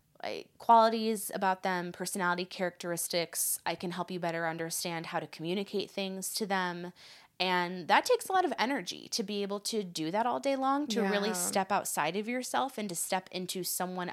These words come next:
Speaker 1: else's energy. It, it's taxing and it's, it's great. I love it. But I've had to really be super deliberate about my lifestyle, from what I eat to how much I sleep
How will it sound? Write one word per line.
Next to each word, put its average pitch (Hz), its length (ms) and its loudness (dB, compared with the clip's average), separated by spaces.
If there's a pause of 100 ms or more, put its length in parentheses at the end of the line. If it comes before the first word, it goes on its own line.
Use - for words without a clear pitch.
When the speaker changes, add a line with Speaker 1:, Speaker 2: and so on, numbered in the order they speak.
Speaker 1:
else's 165 500 -6
energy. 220 680 -4
It, 208 200 -4
it's - 260 -2
taxing - 760 -8 (380)
and 202 120 4
it's, 185 120 -4 (180)
it's 180 140 -2
great. 175 460 0
I 175 120 8
love 190 320 2
it. 117 160 -4 (160)
But 170 380 2 (400)
I've 196 240 0
had 202 420 2
to 214 120 -4
really 180 340 -6
be 156 480 -10
super - 640 0
deliberate 180 640 -2
about 165 720 0 (440)
my 196 400 2
lifestyle, 170 760 0
from 156 640 -2
what 180 420 4
I 214 80 6
eat 196 560 -6
to 175 320 -2
how 175 160 -4
much 156 240 -6
I 113 100 -4
sleep - 500 -4